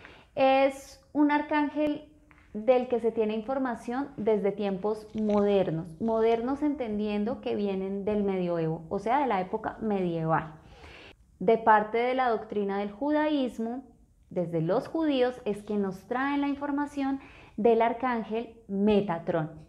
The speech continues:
Se dice que el arcángel Metatrón fue el profeta Enoc, que fue un ser humano y que fue llevado al cielo por San Miguel Arcángel. Hay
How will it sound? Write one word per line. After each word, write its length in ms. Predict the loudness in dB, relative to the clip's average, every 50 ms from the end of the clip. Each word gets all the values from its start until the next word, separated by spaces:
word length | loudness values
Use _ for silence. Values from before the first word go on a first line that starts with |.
| _ _
Se 280 | -20 -6 2 4 4 6
dice 500 | 6 4 4 2 0 -4 -6 -6 -8 -8
que 100 | -6 -4
el 100 | -4 -2
arcángel 540 | -2 -4 -4 -4 -4 -6 -4 -4 -4 -4 -4
Metatrón 800 | -2 -2 0 0 0 0 0 -2 -4 -4 -4 -6 -6 -6 -8 -10 -14 -20 -20 -10 0 0
fue 200 | 2 2 2 0
el 140 | -2 -4 -4
profeta 540 | -2 -4 -4 -2 0 0 0 0 0 -4 -4 -2
Enoc, 560 | 0 0 2 4 4 4 2 2 -2 -8 -8
que 140 | -8 -8 -8
fue 440 | -4 -2 0 0 0 0 -4 -10 -8
un 220 | -4 -2 -2 -2 -4
ser 400 | -2 0 0 0 0 0 -4 -8 -8
humano 560 | -6 -2 0 2 2 4 2 2 0 -2 -6 -8 -14 -20 _ _
y 240 | -2 -2 -2 -2 -2
que 120 | -4 -4 -4
fue 440 | -2 2 4 4 4 4 0 -4 -4 -2
llevado 540 | 0 2 4 4 4 4 2 2 0 -2 -2
al 200 | -2 -2 -2 -2
cielo 480 | -2 -2 0 0 0 0 -2 -4 -6 -8 -4
por 440 | 0 2 4 4 2 0 -4 -8 -14 -20 -12
San 200 | -4 -2 0 0
Miguel 280 | 0 0 0 0 0 -2
Arcángel. 500 | -4 -4 -2 -2 -2 -2 -4 -8 -12 -14 -14 -20 _ -20 -20 _ _ _ _ _ _ _ _ _ _ -20 -20 -20 _ _ _ _ _ _ _ _ _ _ _ _ _ _ _ _ _ _
Hay 280 | 4 6 6 6 2